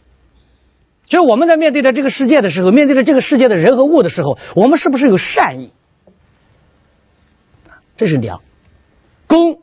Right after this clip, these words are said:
好理解，恭敬，恭敬心，敬畏心。俭，俭是什么？俭不能简单的理解为生活节俭，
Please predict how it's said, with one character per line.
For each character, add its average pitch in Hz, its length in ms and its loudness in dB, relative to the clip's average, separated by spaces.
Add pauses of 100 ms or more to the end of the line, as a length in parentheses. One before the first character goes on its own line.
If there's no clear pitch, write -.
(340)
好 143 200 -4
理 151 140 0
解， 131 220 -8
恭 175 240 -2
敬， 147 240 -4 (200)
恭 214 240 0
敬 156 200 -2
心， 139 200 -8 (1800)
敬 220 300 0
畏 208 120 0
心。 139 240 -6 (1400)
俭， 185 560 -2 (120)
俭 160 240 -2
是 233 120 0
什 151 120 -4
么？ 123 140 -12 (720)
俭 185 200 -2
不 233 80 0
能 220 80 0
简 127 200 -6
单 170 120 -2
的 170 80 -4
理 165 100 -2
解 135 120 -2
为 143 80 0
生 202 200 0
活 160 140 0
节 190 160 -2
俭， 131 240 -10